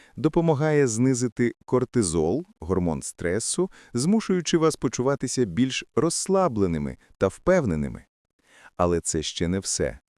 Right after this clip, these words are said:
Дослідження також відзначило покращення когнітивних і соціальних навичок. Партнери демонстрували кращу концентрацію, сплеск креативності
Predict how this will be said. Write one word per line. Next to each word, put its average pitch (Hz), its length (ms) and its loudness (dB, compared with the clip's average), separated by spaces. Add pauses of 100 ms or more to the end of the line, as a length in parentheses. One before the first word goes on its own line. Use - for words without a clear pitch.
(200)
Дослідження 170 720 0
також 147 380 2
відзначило 139 720 2
покращення 127 800 0
когнітивних 107 840 0 (100)
і 185 80 -4
соціальних 90 760 0
навичок. 117 600 -4 (500)
Партнери 113 480 2
демонстрували 92 800 0
кращу 92 500 -2
концентрацію, 90 1040 -2 (220)
сплеск - 560 0
креативності 107 1000 2